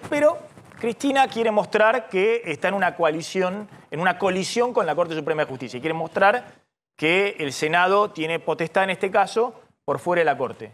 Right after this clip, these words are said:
Y esto genera un ruido adicional, como dice Pablo, sobre el presupuesto,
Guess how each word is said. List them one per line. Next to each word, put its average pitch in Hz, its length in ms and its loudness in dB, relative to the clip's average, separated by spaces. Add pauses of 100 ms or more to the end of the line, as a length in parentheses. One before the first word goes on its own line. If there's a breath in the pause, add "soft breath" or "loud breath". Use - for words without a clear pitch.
(220)
Y 175 60 -6
esto 185 160 -2
genera 254 300 2
un 247 100 0
ruido 233 500 2 (120)
adicional, 196 600 0 (280 loud breath)
como 151 140 -4
dice 175 180 -2
Pablo, 214 260 2
sobre 226 300 -2
el 180 60 -2
presupuesto, 170 600 -2